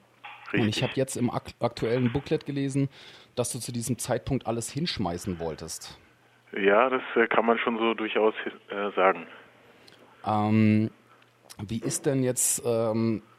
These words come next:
Speaker 2: ist, wie hat denn alles angefangen? Erzähl uns doch mal ein bisschen was über deine prägenden Erlebnisse, beziehungsweise vielleicht auch ein bisschen was über deine musikalische Laufbahn. Du hast ja ganz ursprünglich mal auf Englisch gerappt,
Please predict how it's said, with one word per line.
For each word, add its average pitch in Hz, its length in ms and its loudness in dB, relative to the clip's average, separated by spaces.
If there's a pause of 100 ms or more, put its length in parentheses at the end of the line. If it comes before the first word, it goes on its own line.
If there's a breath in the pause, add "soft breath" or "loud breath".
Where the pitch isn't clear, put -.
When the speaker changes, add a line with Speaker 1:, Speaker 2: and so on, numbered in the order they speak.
Speaker 2:
ist, - 400 -6
wie 120 220 -4
hat 135 140 -4
denn 127 100 -4
alles 117 220 -6
angefangen? 113 400 -4
Erzähl 127 260 -6
uns 131 120 -6
doch 123 100 -6
mal 127 100 0
ein 117 80 -2
bisschen 120 300 -2
was 110 180 -6
über 110 260 -4
deine 107 320 -2
prägenden 104 380 -4
Erlebnisse, 110 480 -4
beziehungsweise 104 680 -4
vielleicht 107 320 -4
auch 110 120 -4
ein 107 80 -2
bisschen 107 320 -4
was - 340 -4
über 113 140 -4
deine 101 180 0
musikalische 104 560 -2
Laufbahn. 120 640 -2 (400 loud breath)
Du 113 80 0
hast - 160 -2
ja 110 80 2
ganz 107 320 -4
ursprünglich 123 500 0
mal 113 160 0
auf 101 160 -2
Englisch 131 300 0
gerappt, 127 480 -4